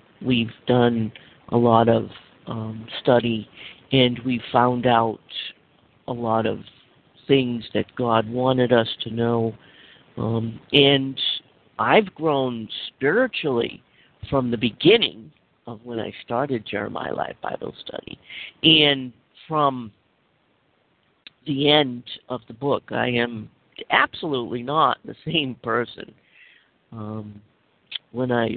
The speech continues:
first started Jeremiah Live Bible Study, I was with my, um, group, live group, uh, Bible study group up in, uh, New England, and, um, I listened to the studies, and I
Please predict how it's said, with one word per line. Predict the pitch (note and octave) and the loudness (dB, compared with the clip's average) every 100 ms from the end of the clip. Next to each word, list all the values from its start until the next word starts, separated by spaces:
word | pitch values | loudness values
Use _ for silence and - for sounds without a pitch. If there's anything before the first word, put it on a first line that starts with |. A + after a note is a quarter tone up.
| - | 0
first | F3+ E3+ - | 2 2 2
started | - D3 C#3+ C3 A2+ | 0 2 2 -2 -4
Jeremiah | C3 C3 C3 B2+ B2 A#2+ | 0 0 2 2 4 4
Live | A#2+ A#2 A2+ | 2 2 0
Bible | A#2 A#2 A#2+ A2+ | 0 0 0 -8
Study, | - A#2 A#2 | -6 -2 0
I | A2+ | 0
was | A2 A2 A#2+ | -2 -8 -6
with | A#2+ - | -6 -2
my, | A#2+ A#2 A2 - - - _ _ | 2 2 0 -8 -20 -20 _ _
um, | A#2 A2 A2 A2 G#2+ _ _ _ _ _ _ _ - - | -10 -8 -10 -12 -20 _ _ _ _ _ _ _ -16 -6
group, | C#3 C3 _ - C#3+ | -6 -6 _ -14 -2
live | B2 B2 - | 0 0 -4
group, | B2 B2+ A2 _ _ _ B2 | -6 -6 -6 _ _ _ -8
uh, | A2 | -8
Bible | - C3+ D3+ C3+ - | -4 0 0 -2 -6
study | B2+ A#2+ | -6 -4
group | G#2+ - A#2+ - | -6 -6 -6 -4
up | A2+ - | -6 -2
in, | A#2+ A#2 | -4 -2
uh, | A2+ A2+ | -4 -4
New | A#2 A#2 | -4 -4
England, | C#3 C3 A#2 A#2+ - _ - - - _ - | -4 0 0 -2 -8 _ -16 -16 -18 _ 0
and, | C3+ C3 B2+ B2+ B2+ B2 A#2+ - - C3 | 4 6 6 6 2 0 -6 -10 -8 -4
um, | B2 A#2 A2+ A2 - _ - | -2 -2 -4 -6 -10 _ -4
I | A#2+ A#2+ | 2 4
listened | D#3 F3 E3 C3 A2 - | 4 2 -4 -8 -8 -6
to | B2 | 0
the | A#2+ A2+ - - | 0 0 -8 -4
studies, | B2 A#2+ A2 G#2 - - - - - | 0 0 0 -6 -8 -8 -8 -10 -12
and | B2+ A#2 A2+ A2 - | -6 -2 -2 -2 -2
I | A#2 | -2